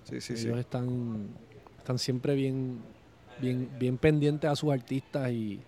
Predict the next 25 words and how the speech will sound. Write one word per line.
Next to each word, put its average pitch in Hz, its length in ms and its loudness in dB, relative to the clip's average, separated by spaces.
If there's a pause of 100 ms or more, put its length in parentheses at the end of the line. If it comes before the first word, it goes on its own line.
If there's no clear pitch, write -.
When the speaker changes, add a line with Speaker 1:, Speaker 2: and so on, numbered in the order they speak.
(680)
Speaker 2:
y 107 340 -2
a 107 140 -4
sus - 160 -10
canciones. 117 680 -2 (440)
De 127 80 2
hecho, 135 180 6
a 127 80 8
veces 120 220 0
como 143 240 2
que 135 120 4
quiero 127 220 4
hacer 135 240 6
algo 139 160 8
y 135 60 8
me 131 60 6
dicen, 123 180 2
"Chico, 147 180 2
no 135 160 4
hagas 135 220 4
eso". 131 200 4 (220)
<laughs> 208 160 4
¿Entiendes? 208 680 8 (600)
Y 156 80 6
ya, 156 180 12
ok. 156 140 10